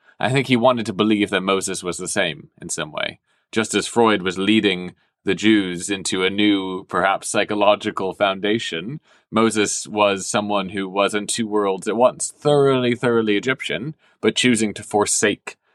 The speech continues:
his birthright as an adopted son of Pharaoh for the sake of the people that he properly belonged to.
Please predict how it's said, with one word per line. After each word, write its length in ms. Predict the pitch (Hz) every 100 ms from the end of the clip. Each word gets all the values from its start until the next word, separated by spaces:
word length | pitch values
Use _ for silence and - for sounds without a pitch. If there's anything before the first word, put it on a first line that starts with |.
| _
his 300 | 95 92 85
birthright 800 | - 101 - - 85 73 - -
as 800 | - 87 82 80 - - - - -
an 120 | 95
adopted 580 | 85 90 98 - 85 82
son 240 | 95 87
of 80 | 80
Pharaoh 540 | - 92 73 69 151 - _ _
for 100 | -
the 100 | 87
sake 300 | - 98 -
of 100 | 87
the 80 | 90
people 400 | 87 92 90 82
that 120 | 80
he 140 | 87
properly 520 | 80 95 90 90 82 82
belonged 460 | 85 90 90 95
to. 280 | - - -